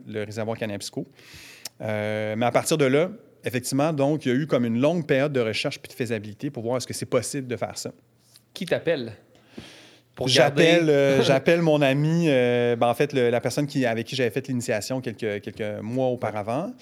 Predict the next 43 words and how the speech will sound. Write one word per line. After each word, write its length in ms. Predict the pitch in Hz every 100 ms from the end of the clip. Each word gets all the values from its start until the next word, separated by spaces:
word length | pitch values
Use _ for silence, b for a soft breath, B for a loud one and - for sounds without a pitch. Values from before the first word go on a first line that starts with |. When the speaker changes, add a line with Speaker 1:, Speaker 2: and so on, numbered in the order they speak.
| B B - -
Speaker 1:
Euh, 480 | 107 107 107 110 107
et 240 | 135 151
lui, 180 | 135 147
il 60 | 131
me 40 |
dit, « 360 | 110 113 147 139
Écoute, 320 | - 160 131
euh, 200 | 113 110
c'est 140 | -
bien 140 | 117 120
beau 80 |
ton 140 | 151 139
projet, 440 | - 110 123 165
mais 240 | 165 123 123
j'ai 120 | 113
parlé 200 | 123 123
à 20 | 139
un 120 | 151
autre 260 | 180 185 156
ami 320 | 135 147 156
qui, 140 | -
lui, 120 | 117
se 120 | 143 -
connaît 240 | 117 120
pas 100 | 123
mal 160 | 104 107
plus, 480 | 139 147 156 147
qui 60 | -
s'appelle 220 | 117 120
Nicolas 280 | 113 113 113
Boisclair, 560 | 107 98 139 131 135 123
qui 80 |
avait 140 | 107 104
fait 180 | 120 117
La 100 | 104
Rupert, 540 | 110 123 117 123 120
euh, 260 | 107 101 104
et 160 | 131 131
le 100 | 113
documentaire 720 | 107 - 107 98 117 120 120
Chercher 240 | - 113 117
le 60 |
courant. » 300 | - 110 107